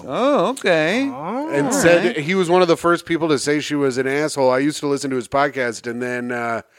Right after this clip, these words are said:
Speaker 3: he had to take it down 'cause he signed an N D A and he was gonna get sued over it.
Speaker 1: Oh, and Ellen will get you, man.
Speaker 2: Sounds like that.
Speaker 1: So you kicked a beer on an audience member, and then you couldn't get off
Speaker 3: <laughs>
Speaker 1: stage. That's pretty good. That's a
Speaker 3: That's
Speaker 1: top
Speaker 3: good.
Speaker 1: ten.
Speaker 3: That's really
Speaker 1: That's a top
Speaker 3: embarrassing.
Speaker 1: ten. I'll
Speaker 3: That's
Speaker 1: give you
Speaker 3: good.
Speaker 1: that.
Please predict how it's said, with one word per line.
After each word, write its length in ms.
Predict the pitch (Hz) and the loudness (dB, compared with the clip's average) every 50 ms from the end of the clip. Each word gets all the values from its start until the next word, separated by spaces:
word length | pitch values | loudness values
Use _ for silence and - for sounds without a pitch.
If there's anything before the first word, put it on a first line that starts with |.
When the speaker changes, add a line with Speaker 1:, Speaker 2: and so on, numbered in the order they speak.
| - - - _ _ | -20 -20 -20 _ _
Speaker 3:
he 100 | - 151 | 2 4
had 100 | 165 160 | 4 4
to 80 | 151 143 | 4 0
take 240 | - 147 151 143 | 0 0 0 0
it 80 | 147 143 | -2 -2
down 260 | 131 147 147 156 156 143 | 0 2 2 2 2 0
'cause 160 | - 139 120 | -4 -6 -6
he 60 | 117 | -6
signed 280 | 113 - 143 135 135 131 | -4 -2 0 0 2 0
an 100 | 131 127 | 0 0
N 180 | 127 127 135 127 | 0 -2 -2 -2
D 200 | 123 123 127 127 | -2 -2 0 4
A 240 | 131 135 131 127 | 4 4 4 4
and 80 | 120 117 | 2 0
he 80 | 123 120 | -2 -2
was 160 | 120 113 - | -2 -2 -2
gonna 160 | 127 123 120 | -2 -4 -2
get 220 | 110 117 107 87 | -4 -6 -8 -8
sued 320 | - - 131 131 135 131 123 | -8 -6 -4 -2 -2 0 0
over 320 | 117 110 101 104 104 101 | 0 -2 -2 -4 -6 -8
it. 100 | 101 - - - - - 123 | -8 -10 -14 -18 -20 -18 -12
Speaker 1:
Oh, 1200 | 123 123 131 139 143 147 147 147 147 147 147 147 147 143 143 143 139 135 131 131 127 127 123 123 | -8 -6 -4 -2 0 0 2 2 2 2 4 4 4 4 4 2 2 2 0 0 -2 -2 -4 -4
and 220 | 143 196 262 269 254 | -4 -2 -2 0 2
Ellen 320 | 202 208 226 226 190 160 | 4 4 4 4 2 2
will 120 | 139 131 120 | 0 -4 -2
get 260 | 110 143 156 139 110 | -2 -2 -2 -2 -4
you, 120 | 120 117 | -6 -8
man. 340 | 113 117 117 117 117 117 117 | -8 -8 -8 -8 -8 -8 -10
Speaker 2:
Sounds 120 | 151 147 | -12 -16
like 220 | 143 147 151 147 _ | -18 -20 -20 -20 _
that. 320 | 147 160 156 143 127 - - _ _ _ | -12 -10 -10 -10 -10 -12 -16 _ _ _
Speaker 1:
So 160 | - - 180 | -10 -6 -2
you 160 | 180 175 170 | -2 -2 -2
kicked 240 | - 196 202 - - | -2 -2 -4 -2 -4
a 60 | 185 | -4
beer 260 | 156 160 165 170 170 | -2 0 2 4 4
on 100 | 165 160 | 4 4
an 120 | 156 151 156 | 2 2 4
audience 440 | 156 156 160 165 160 160 156 147 - | 6 6 6 4 2 0 -2 -4 -6
member, 680 | 151 151 156 160 156 151 156 156 151 151 156 156 151 151 | -4 -2 -2 -2 0 0 2 2 2 2 2 2 2 0
and 160 | 147 143 147 | 0 -2 -2
then 100 | 151 139 | -2 -2
you 160 | 143 139 139 135 | 0 0 0 0
couldn't 240 | 156 160 285 151 135 | 0 -2 -2 -2 0
get 120 | 147 139 | 0 2
off 220 | 135 135 131 - | 2 2 2 0
Speaker 3:
<laughs> 0 | |
Speaker 1:
stage. 560 | - - - 127 123 123 120 113 110 110 104 110 | -2 -6 -8 -4 -4 -4 -4 -6 -8 -12 -12 -8
That's 220 | 135 175 247 - | -4 -4 -4 -4
pretty 240 | - - 320 320 311 | -4 -6 -4 -4 -2
good. 320 | 233 202 196 202 233 247 190 | -2 -2 0 0 -2 -2 -4
That's 160 | 202 175 - | -4 -2 2
a 40 | 175 | 2
Speaker 3:
That's 160 | 202 - 185 | 2 2 2
Speaker 1:
top 100 | 165 160 | 2 4
Speaker 3:
good. 200 | 180 175 170 151 | 4 6 4 4
Speaker 1:
ten. 60 | 127 139 | 4 4
Speaker 3:
That's 200 | 175 214 240 180 | 4 4 4 4
really 280 | 185 180 175 170 165 156 | 2 2 2 2 2 0
Speaker 1:
That's 60 | 151 | 0
a 20 | |
top 80 | 147 143 | -2 -2
Speaker 3:
embarrassing. 280 | 139 120 139 131 123 131 | -2 -2 -2 -4 -6 -8
Speaker 1:
ten. 80 | 131 - | -8 -8
I'll 60 | 139 143 | -8 -8
Speaker 3:
That's 100 | 113 113 | -8 -8
Speaker 1:
give 100 | 117 123 | -10 -8
you 60 | 123 | -8
Speaker 3:
good. 80 | 113 107 | -8 -8
Speaker 1:
that. 180 | 107 110 113 | -8 -10 -10